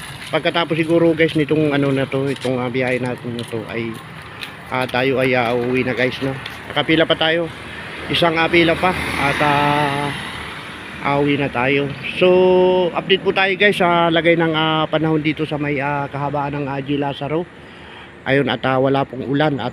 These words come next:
ah, maalinsangan, no? Ayun, guys, so, ah, mangilan-ngilan na lang yung, ah, mga dumaraan na sasakyan. Pati, ah, mga pasahero, guys, ay, ah, halos, ah, wala na.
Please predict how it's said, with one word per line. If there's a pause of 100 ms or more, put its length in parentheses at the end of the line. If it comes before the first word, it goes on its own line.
ah,
maalinsangan,
no? (960)
Ayun,
guys,
so, (800)
ah,
mangilan-ngilan
na
lang
yung,
ah,
mga
dumaraan
na
sasakyan. (2250)
Pati,
ah,
mga (280)
pasahero,
guys,
ay,
ah,
halos,
ah,
wala
na.